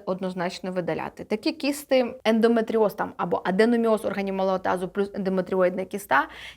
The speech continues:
як правило, е, є причиною відсутності вагітності. Якщо ви плануєте вагітність, то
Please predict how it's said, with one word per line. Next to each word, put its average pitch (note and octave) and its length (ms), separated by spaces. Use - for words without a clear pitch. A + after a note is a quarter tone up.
як A3 180
правило, C4+ 640
е, G3+ 380
є A3 180
причиною A3+ 600
відсутності G#3 640
вагітності. F#3+ 680
Якщо G#3+ 340
ви G3 80
плануєте A#3+ 480
вагітність, A3+ 560
то F#3 200